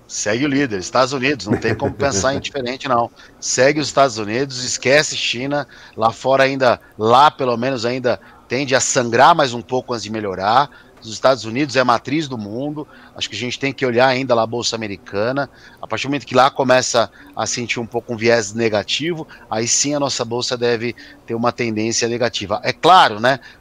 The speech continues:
Speaker 1: quando abrir a papelada depois dos mercados futuros, né, os papéis abrem às dez e o futuro abre às nove, aí a gente começa a olhar o quê? As commodities, né, porque os outros setores que a gente vai falar ao longo dessa programação, teoricamente já estaria um pouco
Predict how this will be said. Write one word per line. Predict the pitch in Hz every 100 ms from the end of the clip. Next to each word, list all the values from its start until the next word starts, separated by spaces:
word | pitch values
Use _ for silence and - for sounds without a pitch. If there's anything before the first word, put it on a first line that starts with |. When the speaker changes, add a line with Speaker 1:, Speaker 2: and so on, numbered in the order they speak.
| -
Speaker 1:
quando | 123 123
abrir | 120 117 180 139 - -
a | 113
papelada | 131 - 143 123 120 113 107 - -
depois | 113 101 160 185
dos | 143
mercados | 135 131 123 113
futuros, | - 107 151 208 165 110
né, | 131
os | 120
papéis | 113 - 120 110
abrem | 113 107 104
às | 92
dez | 110 165 143 - - - -
e |
o | 123
futuro | 131 139 135
abre | 117 110
às | 101 104
nove, | 147 180 127 104 - - -
aí | 131
a |
gente | 139 160
começa | 180 156 151 -
a |
olhar | 139 147
o |
quê? | - 131 101 - -
As | 98
commodities, | - 160 180 160 110 - 101
né, | 123
porque | 131 -
os | 185 165
outros | 165 -
setores | 127 151 196 139 - - - _
que | 135
a |
gente | 120 127
vai | 139 156
falar | 143
ao | 135
longo | 131 123
dessa | 120 113
programação, | 98 110 107 98 - 156 165 - - -
teoricamente | 151 160 131 143
já | 160
estaria | 151 160
um | 160
pouco | - 170